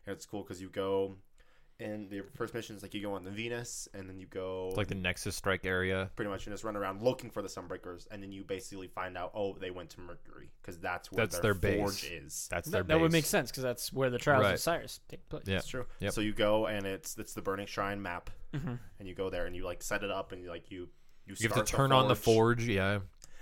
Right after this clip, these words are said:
Speaker 1: and then you actually craft your own hammer, kinda. It's,
Speaker 3: That's cool.
Speaker 1: you
Speaker 3: So
Speaker 1: walk
Speaker 3: it's
Speaker 2: And then
Speaker 3: essentially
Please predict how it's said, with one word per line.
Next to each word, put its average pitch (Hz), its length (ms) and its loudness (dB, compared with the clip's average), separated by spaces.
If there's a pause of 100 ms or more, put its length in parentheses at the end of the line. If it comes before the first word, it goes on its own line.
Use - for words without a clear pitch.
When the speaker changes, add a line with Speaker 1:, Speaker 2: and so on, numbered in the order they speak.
(120)
Speaker 1:
and 104 100 -4
then 98 80 -6
you 104 180 -4
actually 101 500 -2
craft - 420 -2
your 98 100 -8
own 90 120 -8
hammer, - 340 -10 (560)
kinda. - 260 -12 (520)
It's, - 120 -4
Speaker 3:
That's 165 140 2
cool. 196 140 2
Speaker 1:
you 139 60 2
Speaker 3:
So 113 160 10
Speaker 1:
walk 170 140 12
Speaker 3:
it's 151 180 12
Speaker 2:
And 151 80 6
then 196 80 8
Speaker 3:
essentially 202 640 10